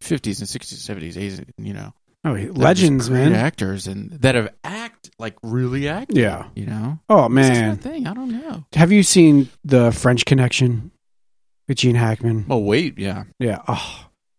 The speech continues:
Speaker 2: one of my favorites.
Speaker 1: I mean, that's
Speaker 2: Beautiful. I love that movie.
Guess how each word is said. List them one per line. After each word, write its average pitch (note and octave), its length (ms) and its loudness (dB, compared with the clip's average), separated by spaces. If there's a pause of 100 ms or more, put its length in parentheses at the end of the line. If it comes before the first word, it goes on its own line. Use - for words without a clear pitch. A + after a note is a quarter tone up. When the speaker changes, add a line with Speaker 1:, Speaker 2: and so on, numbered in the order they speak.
(160)
Speaker 2:
one D#3 120 4
of - 40 2
my C3 80 4
favorites. F#2+ 560 -8
Speaker 1:
I A#2 60 -2
mean, A2+ 180 0
that's - 640 -2 (220)
Speaker 2:
Beautiful. D#3+ 420 2 (2250)
I C#3+ 60 -14
love D3+ 380 4
that A2 180 -6
movie. G2+ 160 -14